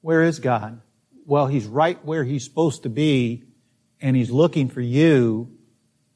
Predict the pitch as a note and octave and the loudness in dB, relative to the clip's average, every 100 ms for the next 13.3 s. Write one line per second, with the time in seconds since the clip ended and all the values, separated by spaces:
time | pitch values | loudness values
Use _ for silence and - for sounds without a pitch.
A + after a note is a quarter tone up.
0 | _ _ _ - C#3 B2+ B2+ D3+ D#3+ C3 | _ _ _ -2 0 2 4 4 2 0
1 | - D#3 E3 D#3+ B2+ B2+ A2 C#3+ - D#3+ | -2 -2 0 -2 -4 -8 -12 -12 -6 -4
2 | D#3 C3+ F3 D3 A#2+ A2+ - _ _ _ | -2 2 4 4 2 -4 -10 _ _ _
3 | _ _ _ - D3 C3+ G#2 C#3 C3+ - | _ _ _ -4 0 0 2 0 0 -2
4 | - - _ D#3 D#3+ - D#3+ E3 D3 C#3+ | -12 -20 _ 0 2 4 6 6 6 4
5 | C#3 C3 - _ _ _ _ - - - | 4 2 -4 _ _ _ _ -12 -4 4
6 | A3+ A3 D3 C3+ B2 C3 D3+ - _ _ | 4 4 4 4 4 -2 -6 -16 _ _
7 | _ _ _ _ - C3 B2 - D#3+ D#3 | _ _ _ _ -8 -4 -4 -2 0 2
8 | C#3+ G#2+ A2 G2+ G2+ _ _ _ _ _ | 0 -2 -12 -16 -20 _ _ _ _ _
9 | _ _ _ _ _ _ _ _ - C3+ | _ _ _ _ _ _ _ _ 0 4
10 | B2+ A#2+ B2+ - _ _ C3 B2+ B2 - | 6 4 2 -2 _ _ -6 -2 -2 2
11 | F3+ F3+ D#3 C3+ B2+ C3 - _ _ _ | 4 4 2 2 2 -4 -14 _ _ _
12 | _ _ - B2+ B2+ C3 A#2+ A#2 G#2+ B2+ | _ _ -12 -2 2 2 2 -4 -6 -4
13 | B2 G#2 - | -2 -4 -10